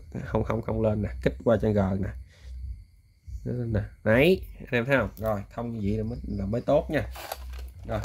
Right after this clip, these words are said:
ok ha. Thì, ờ, ở đây anh em nên đo cái tần số ha. Đo cái tần số ra của cái chân ghê này nè. Đấy, hoặc là anh em đo cái điện áp ra ha. Thì, ờ, đó là cách kiểm tra thôi.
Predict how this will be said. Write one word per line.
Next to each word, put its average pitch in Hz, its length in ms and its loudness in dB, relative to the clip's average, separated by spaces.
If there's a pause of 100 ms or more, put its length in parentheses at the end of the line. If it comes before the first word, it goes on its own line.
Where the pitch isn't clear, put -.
(160)
ok 117 240 0
ha. 123 360 2 (460)
Thì, 110 100 0 (220)
ờ, 110 680 4 (2500)
ở 135 120 4
đây 147 180 10
anh 143 120 6
em 139 440 4
nên 135 140 4
đo 143 200 8
cái 170 140 2
tần 120 160 2
số 160 280 4
ha. 156 220 4 (1400)
Đo 127 180 6
cái 147 100 2
tần 120 120 2
số 156 200 4
ra 143 260 6
của 139 140 -2
cái 156 80 -2
chân 143 160 0
ghê 139 320 8
này - 0 -
nè. 110 200 4 (540)
Đấy, 139 440 2 (220)
hoặc 117 140 4
là 123 100 4
anh 127 80 2
em 131 160 2
đo 131 140 6
cái 139 80 6
điện 123 140 4
áp - 140 0
ra 135 200 4
ha. 135 240 6 (540)
Thì, 113 400 4
ờ, 113 400 6
đó 139 100 6
là 143 80 0
cách - 180 -6
kiểm 117 200 4
tra 139 220 6
thôi. 139 180 4